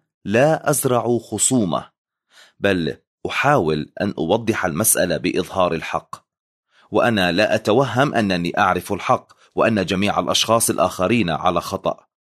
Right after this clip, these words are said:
بل إنني سأحاول ببساطة أن أعالج الموضوع وفقاً لفهمي للكتاب المقدس. لذا أرجو أن تتقبلوا ذلك بروح سليم.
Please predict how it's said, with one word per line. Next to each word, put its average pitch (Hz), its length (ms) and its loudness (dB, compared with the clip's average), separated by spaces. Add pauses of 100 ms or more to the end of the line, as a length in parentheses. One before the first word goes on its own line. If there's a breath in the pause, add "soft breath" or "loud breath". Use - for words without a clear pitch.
(360)
بل 92 220 -4
إنني 87 400 0
سأحاول 107 840 0
ببساطة 92 760 0 (380 loud breath)
أن 120 140 0 (120)
أعالج 135 420 2
الموضوع 131 720 2 (180)
وفقاً 139 580 0 (220)
لفهمي 107 760 0 (160)
للكتاب 107 560 0
المقدس. - 800 -4 (640)
لذا 80 580 0 (280)
أرجو 101 580 0
أن 110 140 -2
تتقبلوا 110 680 0
ذلك 95 400 0
بروح 82 580 0
سليم. 76 400 -4